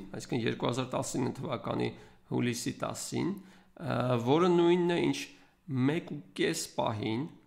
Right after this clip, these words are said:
այսինքն մեկ ու կես տարի հետո ուղիղ զրո պահից սկսած, ներդրման, ներդրման սկզբից սկսած, մեկ ու կես տարի հետո,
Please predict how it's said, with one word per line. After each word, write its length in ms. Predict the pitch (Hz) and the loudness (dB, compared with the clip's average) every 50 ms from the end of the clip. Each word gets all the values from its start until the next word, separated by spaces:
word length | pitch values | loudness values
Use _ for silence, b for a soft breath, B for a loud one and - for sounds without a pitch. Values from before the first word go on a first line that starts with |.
| _ - | _ -10
այսինքն 560 | 160 113 104 - - 117 113 - 123 120 123 | -10 -8 -6 -4 -4 -4 -2 -2 0 0 2
մեկ 220 | 120 127 127 127 | 2 2 0 0
ու 40 | 147 | -2
կես 220 | 139 180 170 151 - | 0 0 0 0 0
տարի 280 | - - 127 127 120 120 | -2 -2 -2 0 0 -2
հետո 360 | 104 104 - - - - 127 - | -2 -4 -6 -8 -6 -6 -6 -4
ուղիղ 400 | 117 123 107 120 123 123 120 123 - - - - _ | -4 -4 -4 -4 -4 -4 -4 -6 -10 -14 -20 -20 _
զրո 300 | - - 120 117 117 117 | -12 -8 -8 -6 -6 -8
պահից 380 | - - - - - - - - | -8 -8 -8 -8 -8 -8 -10 -12
սկսած, 380 | - - - - - - - - | -14 -12 -10 -10 -10 -8 -8 -6
ներդրման, 500 | - 117 - 117 - - - - - - - - | -8 -8 -6 -8 -8 -6 -6 -8 -8 -10 -12 -8
ներդրման 500 | - 123 113 107 104 113 107 110 107 104 104 | -4 -4 -2 -2 -2 -2 -2 -2 -2 -4 -4
սկզբից 440 | - - 117 - 113 107 104 - - - | -6 -8 -8 -8 -8 -8 -10 -10 -12 -16
սկսած, 500 | - - - - - - - 226 277 - - | -16 -18 -18 -16 -10 -8 -6 -6 -6 -4 -4
մեկ 220 | - - - - | -4 -4 -4 -6
ու 40 | - | -6
կես 200 | - 123 123 - | -6 -6 -8 -6
տարի 240 | - - - - 147 | -4 -4 -4 -4 -4
հետո, 300 | 147 156 151 - 185 | -6 -8 -8 -6 -6